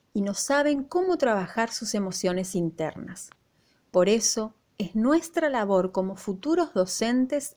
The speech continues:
el ayudarles en esta tarea. Cuanto antes se empiecen a trabajar, mucho mejor, sobre todo en los primeros años, puesto que así vamos a proporcionar mejoras en el aula.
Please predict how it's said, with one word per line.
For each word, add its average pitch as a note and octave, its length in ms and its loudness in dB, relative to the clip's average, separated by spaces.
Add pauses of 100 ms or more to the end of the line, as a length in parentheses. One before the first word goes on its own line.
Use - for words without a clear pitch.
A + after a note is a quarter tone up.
el A3 160 2
ayudarles G#3 800 0
en F#3 180 -2
esta F3 320 -4
tarea. - 440 -8 (1300)
Cuanto A#3 440 4
antes C#4 680 2
se - 180 -4
empiecen A3+ 520 0
a B3 100 0
trabajar, A3 760 -2
mucho G3 540 2
mejor, B3+ 500 -2 (560)
sobre B3 400 4
todo D#4 340 6
en C#4+ 60 4
los C4+ 140 -2
primeros F#3+ 540 -2
años, C4+ 480 2 (300)
puesto G3+ 320 0
que - 160 -6
así D4+ 420 2
vamos D4+ 340 2
a G3+ 160 -2
proporcionar B3 840 0
mejoras G3+ 640 0
en G3 100 0
el D#3+ 180 0
aula. - 400 -6